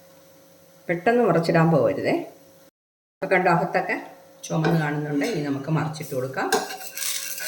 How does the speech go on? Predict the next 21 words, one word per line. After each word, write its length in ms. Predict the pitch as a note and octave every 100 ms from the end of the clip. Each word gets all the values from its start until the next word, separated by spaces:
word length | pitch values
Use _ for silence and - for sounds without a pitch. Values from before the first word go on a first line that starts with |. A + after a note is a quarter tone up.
| - - - - C5 - - - - - - - - - - - - - - -
കണ്ടോ, 200 | D#3 B2+ - - -
ചുമന്നിട്ടുണ്ട്. 520 | D3 C#3 B2+ A2+ A2 - - - -
നമുക്കിതിനെ 360 | A3+ A#3+ A3+ A3+
കാണുമ്പോൾ 340 | G3 G#3+ A#3 F3+
അറിയാൻ 180 | F3 F3
പറ്റും 180 | E3 D#3
അകത്തിങ്ങനെ 400 | F3+ F3 F3+ F3+ F3
ചുമന്ന് 280 | D3+ E3 E3
വരുന്നത്, 300 | C#3 C3 A#2+ - -
അപ്പോൾ 160 | C4+ D4
മറിച്ചിട്ടാൽ 420 | - - C3 A#2+ G2+
മതി. 160 | - - - - _ _ _ _ _ -
നിങ്ങൾക്ക് 240 | G#3 G#3+ G#3+
ഇതിൽ 100 | A3+ A#3+ G3+
എണ്ണയോ 280 | G#3+ A3+ C4 C#4+
നെയ്യോ 200 | G#3 A#3+
വേണമെങ്കിൽ 280 | B3 A3 C4+ B3
കുറച്ചുകൂടെ 420 | A3 - G3+ A#3+ C4
വേണമെങ്കിലും 320 | A3 A3 D4 D4
ചേർക്കാം 340 | A#3+ A#3 D#3 C#3+
കേട്ടോ. 240 | G3 -